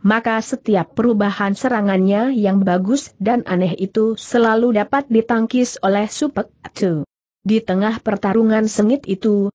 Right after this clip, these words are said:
mendadak terdengar terang satu kali, pedang Kim Tiok Liu tahu-tahu malah kena ditebas kutung oleh pedang Supek Tu. Dengan demikian Supek Tu dapat merintangi Kim Tiok Liu agar tidak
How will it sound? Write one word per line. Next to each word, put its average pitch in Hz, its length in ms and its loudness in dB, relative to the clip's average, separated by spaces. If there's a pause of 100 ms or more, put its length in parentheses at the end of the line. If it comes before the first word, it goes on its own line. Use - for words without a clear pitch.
(140)
mendadak 208 600 2
terdengar 180 640 0
terang 226 240 -2
satu 226 400 -2
kali, 214 560 0 (160)
pedang 240 480 2
Kim 190 240 2
Tiok 196 320 0
Liu 254 240 4
tahu-tahu 214 720 2
malah 202 400 2
kena 220 320 2
ditebas 185 560 -2
kutung 226 400 0
oleh 175 320 -4
pedang 170 400 2
Supek - 400 -4 (240)
Tu. 165 320 -2 (400)
Dengan 196 400 4
demikian 196 640 2
Supek 285 400 -4 (180)
Tu - 160 -4
dapat 196 400 0
merintangi 180 560 0
Kim 190 320 0
Tiok 196 320 0
Liu 262 180 4
agar 208 380 0
tidak 226 340 0